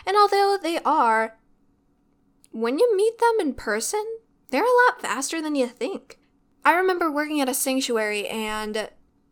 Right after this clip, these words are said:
I cared for a tortoise one day, and I put his lettuce out,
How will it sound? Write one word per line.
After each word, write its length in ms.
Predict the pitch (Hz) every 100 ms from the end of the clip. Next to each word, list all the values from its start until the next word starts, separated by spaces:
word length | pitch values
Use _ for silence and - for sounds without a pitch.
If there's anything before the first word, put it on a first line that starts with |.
| -
I 380 | 269 277 269 269
cared 260 | - 330
for 220 | - 277 254
a 80 |
tortoise 500 | 247 - 330 349 -
one 220 | 240 220 202
day, 320 | - 208 262 - - - -
and 100 | 320
I 120 | 330
put 280 | 330 494 523
his 340 | - 349 -
lettuce 520 | 269 269 247 262 262
out, 440 | 196 202 285 -